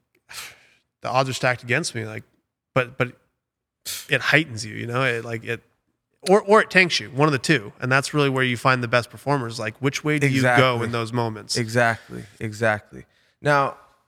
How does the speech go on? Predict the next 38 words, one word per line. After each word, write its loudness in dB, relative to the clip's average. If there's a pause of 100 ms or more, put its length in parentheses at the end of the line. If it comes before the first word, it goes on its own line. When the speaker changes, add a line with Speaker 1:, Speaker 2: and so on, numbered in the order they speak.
(360)
Speaker 2:
is 0
there 2
a 2
part 2
of -2
you 0
ever, -2 (560)
is -2
there 4
a -2
part 2
of -8
you -4
ever 0
that -2
looks -6
out 0
the -14
window -6
and -8
is -18
like, -6 (1200)
'cause -10
you're, 0
like, 2
I 2
talk 0
to 2
athletes -2
about 0
this -6
a -4
lot. -2 (1400)
You're -2
fucking 2
young, 0 (800)
healthy, 0 (840)
and, -2